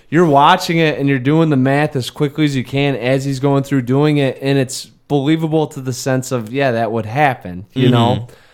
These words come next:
Speaker 1: Um,
Speaker 2: Definitely.
Speaker 1: I'm trying to, uh, what other, what other fun kills that they had? Well,
Speaker 2: Uh, so there was the pencil one, obviously.
Speaker 1: Mm-hmm.
Speaker 2: Um, I really, and this is more of, like, to do with the environment than it does, like,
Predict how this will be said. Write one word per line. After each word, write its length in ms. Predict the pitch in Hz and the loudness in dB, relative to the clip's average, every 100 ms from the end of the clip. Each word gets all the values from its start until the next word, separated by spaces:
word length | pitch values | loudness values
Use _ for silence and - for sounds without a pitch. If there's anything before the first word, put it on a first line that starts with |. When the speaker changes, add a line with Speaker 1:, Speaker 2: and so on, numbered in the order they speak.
| _ _ - | _ _ -4
Speaker 1:
Um, 560 | 139 135 123 120 104 - | 0 2 0 -4 -8 -6
Speaker 2:
Definitely. 640 | 107 110 110 98 87 85 - | -2 0 -2 -4 -4 -8 -8
Speaker 1:
I'm 100 | 123 | -6
trying 280 | 147 175 175 | 0 2 2
to, 340 | - 135 135 127 | -2 -8 -12 -6
uh, 640 | 139 131 131 123 120 107 - | -2 0 -2 -2 -6 -8 -14
what 220 | 127 160 156 | -14 -8 -4
other, 580 | 165 180 175 151 120 95 - | -4 -2 -2 -4 -6 -10 -6
what 120 | 160 | -4
other 160 | 175 | -2
fun 260 | 135 160 156 | -2 -2 -2
kills 280 | - 160 156 | -2 -2 0
that 140 | 135 | -2
they 120 | 120 | -2
had? 200 | 117 98 | -2 -2
Well, 180 | 120 127 113 | 0 0 2
Speaker 2:
Uh, 120 | 113 | 0
so 220 | - 123 | 2 2
there 140 | 131 | 2
was 160 | 139 131 | 2 0
the 80 | 131 | 0
pencil 440 | 127 135 - 120 | 0 0 -2 -2
one, 160 | 107 101 | 0 -2
obviously. 720 | 87 90 92 87 - 85 78 | -2 -2 -4 -6 -8 -8 -6
Speaker 1:
Mm-hmm. 540 | 117 123 123 131 139 104 | -4 -2 0 -2 -2 -2
Speaker 2:
Um, 600 | 107 104 101 98 98 101 _ - | 0 2 0 -2 -6 -10 _ -4
I 100 | 107 | -2
really, 720 | 104 110 123 135 139 131 - | -2 0 2 2 2 2 0
and 120 | 123 | 0
this 120 | 156 156 | 0 0
is 100 | 147 | -2
more 200 | 139 135 | 0 0
of, 100 | 110 | 0
like, 160 | 107 - | -2 -2
to 80 | 90 | -6
do 140 | 101 | -4
with 100 | 92 | -4
the 80 | 98 | -4
environment 560 | 92 87 90 90 80 82 | -6 -2 -2 -4 -6 -8
than 120 | 85 | -8
it 100 | 82 | -6
does, 240 | 85 85 90 | -8 -6 -6
like, 260 | 82 - | -8 -10